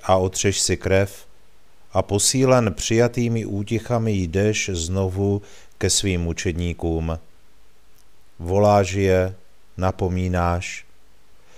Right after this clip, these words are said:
vedeš je spolu sebou a jdeš v ústrety nepřátelům, čímž chceš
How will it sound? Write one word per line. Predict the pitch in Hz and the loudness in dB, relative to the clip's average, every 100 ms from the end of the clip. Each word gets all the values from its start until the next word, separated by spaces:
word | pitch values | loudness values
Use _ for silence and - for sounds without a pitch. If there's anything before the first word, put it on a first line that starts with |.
| - - | -20 -4
vedeš | 92 90 101 | 0 2 4
je | 110 | 4
spolu | 117 - 131 127 | 2 2 4 4
sebou | 113 117 104 110 113 117 123 - | 4 2 6 8 8 8 4 0
a | 98 95 | 2 4
jdeš | 95 87 113 113 | 4 4 2 2
v | - - | -4 -8
ústrety | 110 101 - 104 107 113 | -4 -2 -2 0 0 2
nepřátelům, | 95 90 - 92 87 - 90 90 90 95 98 - - - - - - - | 0 0 4 4 4 4 2 2 0 -2 -4 -10 -20 -20 -20 -20 -20 -10
čímž | - 107 104 101 - 104 | -4 0 2 2 -2 -6
chceš | - 110 113 - | -2 2 4 2